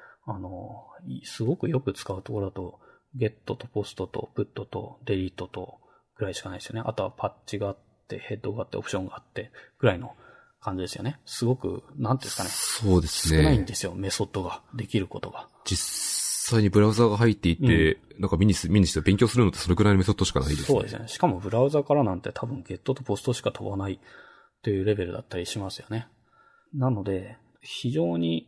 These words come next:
Speaker 1: 多様なものを、えーと、同じ仕組みで表すし-、えー、仕組みがあって、つまり全てはファイルであると同じように、全てはユーアールエルである。多様なものを指し示すやり方があって、だけどそれに対する操作自体はえらく少ない。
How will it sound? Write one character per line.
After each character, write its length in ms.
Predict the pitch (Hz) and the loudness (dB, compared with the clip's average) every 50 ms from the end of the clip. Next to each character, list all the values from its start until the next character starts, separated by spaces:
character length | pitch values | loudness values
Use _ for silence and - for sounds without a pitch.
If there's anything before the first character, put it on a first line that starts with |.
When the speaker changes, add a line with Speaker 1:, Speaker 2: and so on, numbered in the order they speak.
| _ _ - | _ _ -14
Speaker 1:
多 180 | - - 127 | -8 -2 0
様 220 | 127 139 143 147 147 | 2 2 4 2 2
な 160 | 147 143 139 | 2 2 2
も 160 | 139 143 139 | 2 2 2
の 80 | 139 127 | 2 2
を、 380 | 113 107 110 107 - - _ _ _ - - | 2 0 0 -2 -2 -6 _ _ _ -10 -8
え 240 | 104 98 95 98 - | -8 -8 -8 -10 -8
ー 40 | - | -6
と、 240 | 110 101 95 - - - _ _ _ _ _ _ _ _ _ _ - | -4 -4 -4 -6 -10 -14 _ _ _ _ _ _ _ _ _ _ -4
同 200 | 117 113 113 123 | -2 0 0 0
じ 140 | 139 143 135 | 0 -2 -4
仕 100 | - - | -4 -4
組 140 | - 131 127 | -4 -2 0
み 40 | |
で 80 | 113 110 | 2 2
表 260 | 107 107 117 117 110 | 2 2 2 0 0
す 120 | - - - | -4 -8 -12
し-、 160 | - - - _ _ _ - | -12 -14 -14 _ _ _ -8
え 320 | 104 101 90 95 101 98 - | -6 -6 -8 -8 -12 -14 -14
ー、 40 | |
仕 160 | - - - - | -16 -16 -12 -8
組 180 | - 98 98 | -6 -6 -6
み 40 | 95 | -6
が 100 | 98 98 | -6 -8
あ 40 | 98 | -8
っ 40 | - | -10
て、 160 | - - 110 | -12 -16 -10
つ 120 | - - | -6 -6
ま 80 | 107 98 | -4 -4
り 180 | 98 95 - _ _ _ _ _ _ _ | -6 -10 -12 _ _ _ _ _ _ _
全 200 | - - 131 117 | -4 -2 0 0
て 80 | 117 - | 0 -2
は 80 | - | -6
フ 100 | - - | -6 -4
ァ 120 | - 104 98 | -4 -4 -2
イ 40 | 98 | -2
ル 100 | 104 101 | -4 -4
で 120 | 110 104 | -2 -2
あ 40 | 101 | -2
る 100 | 95 - | -4 -6
と 100 | - - - | -10 -14 -12
同 120 | - 95 92 | -10 -10 -10
じ 100 | - 98 | -8 -8
よ 100 | 95 90 | -10 -10
う 20 | - | -10
に、 100 | - - | -10 -8
全 240 | - - 135 120 | -4 -2 -2 -2
て 100 | 117 - | 0 -2
は 80 | 95 95 | -4 -4
ユ 180 | 95 101 107 110 | -4 -4 -2 -2
ー 40 | |
ア 40 | 110 | -2
ー 20 | 107 | -2
ル 60 | 107 | -2
エ 40 | 104 | -2
ル 20 | |
で 80 | - 104 | -4 -6
あ 100 | 101 101 | -6 -8
る。 80 | - _ _ _ _ _ | -10 _ _ _ _ _
多 140 | - - - | -12 -8 -6
様 140 | 127 135 135 | -4 -2 0
な 100 | 131 127 | 0 0
も 100 | 127 123 | 0 0
の 100 | 120 113 | -2 -2
を 200 | 110 110 110 120 _ - - _ - | -2 -4 -4 -6 _ -20 -20 _ -16
指 320 | - - 110 110 - 117 | -12 -10 -8 -6 -6 -6
し 20 | 117 | -6
示 300 | - 127 117 113 110 - | -4 -4 -4 -4 -4 -6
す 200 | - 104 - - | -8 -10 -10 -10
や 100 | - - | -12 -12
り 100 | 107 107 | -12 -10
方 260 | - - - - 107 107 | -10 -10 -8 -8 -6 -6
が 100 | 110 104 | -6 -6
あ 40 | |
っ 40 | 101 | -8
て、 340 | _ _ - - 92 - - _ - - - - _ _ | _ _ -10 -10 -10 -10 -10 _ -20 -20 -20 -20 _ _
だ 100 | - 139 | -2 0
け 80 | 135 110 | 0 0
ど 80 | 101 | -2
そ 140 | 92 - - | -4 -4 -4
れ 60 | 117 | -2
に 60 | 127 135 | 0 2
対 140 | 135 127 | 2 2
す 120 | 123 - 127 | 0 0 -4
る 60 | - | -4
操 220 | - - 135 123 | -4 -2 -2 -2
作 140 | 110 - - | -2 -2 -8
自 100 | - - | -12 -10
体 140 | - 139 104 | -10 -10 -8
は 160 | 92 101 - | -8 -8 -8
え 80 | - 101 | -4 -2
ら 120 | 104 110 | -2 -2
く 120 | - - 90 | -4 -4 -8
少 200 | - - - 98 | -8 -8 -8 -8
な 100 | 98 92 | -8 -10
い。 80 | - | -12